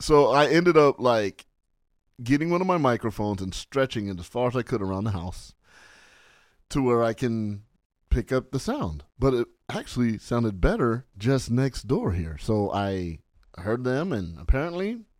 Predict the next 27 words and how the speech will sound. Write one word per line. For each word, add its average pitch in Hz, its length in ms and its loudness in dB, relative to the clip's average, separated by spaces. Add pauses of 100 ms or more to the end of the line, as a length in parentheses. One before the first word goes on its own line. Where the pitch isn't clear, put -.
(340)
he's 123 180 -2
disrespecting 117 680 -4
her. - 120 -20 (920)
Great 131 240 0
start 135 360 2
to 127 120 0
a 117 60 0
podcast. - 560 -10 (500)
But 214 140 4
yeah, 220 180 6
so 156 160 2
again, 156 240 4
I 143 40 4
wanna 139 200 2
thank 135 220 -4
P-Dub 143 300 0
for 123 60 -8
coming 135 260 -2
on 127 320 0 (420)
<laughs> - 440 -20
last 131 320 0
week 131 380 -2 (300)
to 117 100 -10
talk 156 160 2
about 135 300 6
Kobe 139 240 4
Bryant. 127 480 0